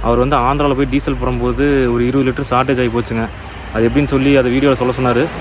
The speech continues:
ஆ, அதை பத்தி பார்க்கலாங்க. ஆ, ஃபஸ்ட்டு வாங்க நம்ம வந்து அந்த கணக்கை பார்க்கலாம். இப்போ வந்துங்க, ஆ, திருச்செங்கோட்டு மலையை சுத்தி ரோடு போவோங்க, மலை சுத்தி ரோடுன்னு சொல்லுவோம்.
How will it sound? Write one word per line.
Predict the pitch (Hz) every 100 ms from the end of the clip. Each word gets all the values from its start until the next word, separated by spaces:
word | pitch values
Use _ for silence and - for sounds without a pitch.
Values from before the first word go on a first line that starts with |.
| - - - 113
ஆ, | 113 110
அதை | - 123
பத்தி | 127 131
பார்க்கலாங்க. | 117 117 113 110 143 - - - - - - - - 117
ஆ, | 113 113
ஃபஸ்ட்டு | 131 -
வாங்க | 151 143
நம்ம | 139 127 120
வந்து | 127 135 139 127 117 110 - - -
அந்த | 113
கணக்கை | 107 120 147 147
பார்க்கலாம். | 120 117 113 - - - - - - - - - - - - - - - - -
இப்போ | - 139
வந்துங்க, | 143 147 131 147 151 -
ஆ, | 117 113 110 107
திருச்செங்கோட்டு | - 110 156 151 139 131
மலையை | 123 123 139
சுத்தி | 123 - 143 135 123
ரோடு | 123 135
போவோங்க, | 120 120 117 117
மலை | 110 113
சுத்தி | 120 127 120
ரோடுன்னு | 120
சொல்லுவோம். | 120 113 110